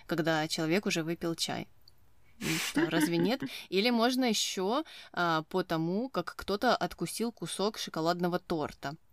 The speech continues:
Speaker 1: Э,
Speaker 2: <laughs>
Speaker 1: если они откусили кусок и что-то осталось лежать на тарелке, всё, этот человек вам не подходит. На тарелке должно остаться ничего.
Speaker 2: <laughs>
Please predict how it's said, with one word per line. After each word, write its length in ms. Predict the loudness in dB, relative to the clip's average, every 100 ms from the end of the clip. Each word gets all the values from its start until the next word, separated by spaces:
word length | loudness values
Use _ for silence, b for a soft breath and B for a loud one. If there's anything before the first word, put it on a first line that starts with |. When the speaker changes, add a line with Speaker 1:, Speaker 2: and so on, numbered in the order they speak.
| -20 B B
Speaker 1:
Э, 120 | -2
Speaker 2:
<laughs> 20 | -2
Speaker 1:
если 580 | 2 2 2 0 0 0
они 400 | 0 0 0 0
откусили 600 | -2 -4 -6 -2 2 2
кусок 440 | 0 -4 0 0 0
и 380 | 0 0 0 -6 -14
что-то 320 | -4 -2 -2
осталось 360 | 0 0 0
лежать 280 | 0 0 0
на 100 | 0
тарелке, 580 | 0 0 2 2 0 -6 B B -8
всё, 460 | -4 4 4 4 -2
этот 320 | 2 2 4 0
человек 360 | 0 -2 -2
вам 360 | -2 2 4 4
не 120 | 2
подходит. 680 | 0 -6 -4 -2 -2 -8 -14 B
На 140 | 2 2
тарелке 460 | 2 0 0 2
должно 400 | 2 2 4 2 2
остаться 480 | -4 0 0 2 0
ничего. 840 | 4 2 2 0 0 -2 -8 -12 -14 -20 -20 -20 -20 B B -16
Speaker 2:
<laughs> 1400 | -10 -8 -6 -4 -2 -2 -4 -2 -6 -2 -4 0 -2 2